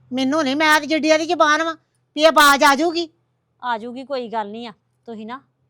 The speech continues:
Speaker 2: ਮਾੜਾ ਜਿਹਾ
Speaker 1: ਨਹੀਂ, ਜਿੱਥੋਂ ਤੱਕ ਅੱਜ ਬੋਲੀ ਆ ਨਾ, ਆ ਲੈਂਦੇ ਅੱਜ ਇਹਦੇ ਖਸਮ ਨੂੰ, ਦੱਸਦੀ ਇਹਦੀਆਂ ਸਾਰੀਆਂ ਕਰਤੂਤਾਂ।
Speaker 2: ਫਿਰ ਐਵੇਂ ਹੱਥ ਹੁੱਥ ਚੁੱਕੂਗਾ, ਕੋਈ ਉੱਚੀ ਨਿੱਕੀ ਹੋ ਜਾਊਗੀ ਤੇ ਫਿਰ ਉਹ ਵੱਡੀ ਭੈਣ ਨੇ ਹੀ ਆਉਣਾ ਵਿਚਾਰੀ ਨੇ, ਪਿਓ ਸਾਡਾ ਤੇ ਆਉਣ ਜੋਗਾ ਨਹੀਂ ਆ।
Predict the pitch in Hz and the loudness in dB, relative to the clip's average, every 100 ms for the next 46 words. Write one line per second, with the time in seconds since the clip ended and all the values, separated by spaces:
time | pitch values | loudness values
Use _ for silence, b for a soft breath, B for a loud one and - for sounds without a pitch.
0 | _ _ 220 208 208 294 339 339 349 320 | _ _ -16 -12 -2 0 0 -2 0 2
1 | 320 320 285 269 262 330 349 427 - _ | 2 0 0 0 2 2 2 0 -4 _
2 | 277 285 302 320 381 370 349 359 349 302 | -2 0 0 0 0 2 2 2 0 -2
3 | 302 302 - _ - 269 262 254 330 320 | -4 -8 -12 _ -4 0 0 2 0 -2
4 | 302 277 269 277 277 247 - 190 _ _ | -4 -4 -2 -6 -6 -6 -8 -10 _ _
5 | _ _ _ _ _ _ - 339 330 339 | _ _ _ _ _ _ -8 -4 -2 -4
6 | 349 349 285 330 349 262 294 339 339 330 | -2 -4 -4 -8 -14 -16 -12 -8 -2 0
7 | 302 294 330 330 320 311 320 320 311 320 | 0 0 -4 -4 -8 -12 -12 -12 -12 -12
8 | 330 359 285 320 339 330 311 311 330 330 | -6 -6 -6 -12 -8 -6 -4 -4 -2 -4
9 | 254 262 339 330 262 311 330 302 320 320 | -6 -6 -4 -4 -6 -10 -8 -8 -8 -6
10 | 311 294 294 - _ _ 370 381 381 370 | -8 -8 -14 -18 _ _ -4 -2 0 -2
11 | 370 359 339 320 320 311 320 339 | -2 -6 -6 -6 -4 -4 -4 -8